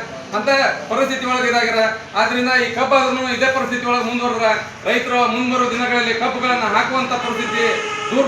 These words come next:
ಮಾಡ್ಕೊಳಕ್ಕಂತ ಒಂದು ವ್ಯವಸ್ಥೆ ಆಗ್ತಾ ಇದೆ. ಅದಕ್ಕೆ ದಯಮಾಡಿ ಈ ಬೆಂಬಲ ಬೆಲೆ ಮೂರ್ ಸಾವಿರದ ಐನೂರು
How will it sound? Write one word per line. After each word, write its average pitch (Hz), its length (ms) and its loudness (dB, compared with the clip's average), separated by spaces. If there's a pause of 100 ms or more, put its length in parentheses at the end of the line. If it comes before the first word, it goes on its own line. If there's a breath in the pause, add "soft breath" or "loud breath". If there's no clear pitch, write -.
ಮಾಡ್ಕೊಳಕ್ಕಂತ 240 520 -2 (720)
ಒಂದು 202 200 -4
ವ್ಯವಸ್ಥೆ 262 340 4
ಆಗ್ತಾ 240 300 2
ಇದೆ. 226 120 -2 (140)
ಅದಕ್ಕೆ 240 240 2 (160)
ದಯಮಾಡಿ 269 400 4 (400)
ಈ 226 40 -2 (300)
ಬೆಂಬಲ 247 300 0
ಬೆಲೆ 240 160 2 (100)
ಮೂರ್ 262 160 -2
ಸಾವಿರದ 262 240 2 (120)
ಐನೂರು 240 180 -2